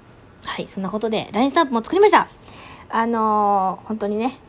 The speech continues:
えーと、使えるかどうかわかんないんですけど、よかったら使ってね。ということで、今回はこんな感じのお話で終わりにしようかな。そう、濃厚接触者になっ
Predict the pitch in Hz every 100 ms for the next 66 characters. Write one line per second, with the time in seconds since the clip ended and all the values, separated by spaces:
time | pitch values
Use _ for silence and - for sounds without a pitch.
0 | - 185 180 180 160 147 135 131 - -
1 | - - - - - 240 294 285 254 254
2 | 240 262 240 220 220 208 214 285 302 -
3 | - 240 254 294 - - - - - -
4 | - - - 302 302 240 160 - - -
5 | - 226 185 131 - - - - - -
6 | - - - - 208 202 202 - 208 202
7 | 202 180 160 185 196 180 - 160 175 175
8 | 185 202 208 120 180 202 - - - 208
9 | 170 165 185 185 196 202 233 214 - 185
10 | 170